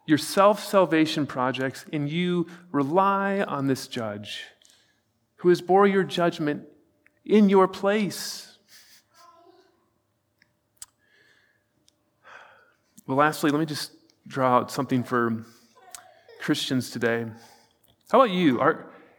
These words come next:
are you joining in the worship? Are you excited about Jesus coming to judge? Let me, let me give you a couple reasons why maybe, maybe you're not right now.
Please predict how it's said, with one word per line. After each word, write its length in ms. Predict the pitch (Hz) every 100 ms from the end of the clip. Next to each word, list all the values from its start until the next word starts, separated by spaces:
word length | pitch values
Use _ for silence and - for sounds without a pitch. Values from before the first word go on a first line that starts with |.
| _ _ -
are 60 | 147
you 140 | 214
joining 360 | 160 165 170 190
in 80 | 180
the 80 |
worship? 420 | 147 156 - 220 214 -
Are 40 |
you 140 | 165 208
excited 420 | - - 160 196
about 240 | 196 160
Jesus 640 | 131 156 165 196 190 -
coming 360 | - 156 170 175
to 60 | 165
judge? 680 | 127 135 165 185 180 - - - _ _ _ _ _ _ _ _ _ _ _ _ _ _ - - -
Let 100 | 156
me, 240 | 214 208 -
let 120 | -
me 180 | 202 170
give 320 | 139 135 160
you 100 | 147
a 40 |
couple 340 | 139 170 175 160
reasons 320 | 135 127 117
why 140 | 123
maybe, 500 | 123 135 147 143 127 113 - _ _ _ _ _ _ _ _
maybe 200 | 147 180
you're 100 | 226
not 300 | 131 110 107 - -
right 180 | 113 107
now. 260 | 101 95